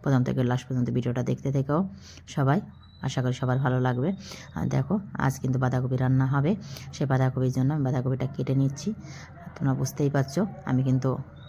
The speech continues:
আগের যুগের মানুষ, আগের যুগের পরম্পরা ধরেই রেখেছি। মাকে দেখতাম ছোটোবেলায় কুলো পাতিয়ে এমন করে ই করতো, যাই কোনো অসুবিধে হতো না। তা আমি সেটাই কিন্তু ফলো করছি, আর সেটাই করে করে এমন করেই আমি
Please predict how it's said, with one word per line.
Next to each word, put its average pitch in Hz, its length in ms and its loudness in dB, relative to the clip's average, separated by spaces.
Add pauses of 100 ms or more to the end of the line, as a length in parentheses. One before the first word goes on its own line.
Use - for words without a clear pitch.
(120)
আগের 135 220 0
যুগের 135 260 2
মানুষ, 127 460 2 (460)
আগের 139 220 2
যুগের 139 340 2
পরম্পরা 135 420 4
ধরেই 135 280 2
রেখেছি। 139 420 2 (360)
মাকে 139 360 4
দেখতাম 139 480 2
ছোটোবেলায় 135 580 2 (140)
কুলো 131 340 2 (160)
পাতিয়ে 131 360 2
এমন 131 200 4
করে 131 200 -2
ই 127 160 0
করতো, 131 380 -2 (400)
যাই 135 200 2
কোনো 135 240 2
অসুবিধে 135 360 2
হতো 135 220 2
না। 175 160 2 (380)
তা 139 80 -2
আমি 131 120 4
সেটাই 131 360 2
কিন্তু 135 300 2 (340)
ফলো 131 220 -2
করছি, 135 340 -4 (440)
আর 175 60 -4
সেটাই 139 340 0
করে 135 220 2
করে 135 220 2
এমন 135 260 4
করেই 135 240 2
আমি 143 200 6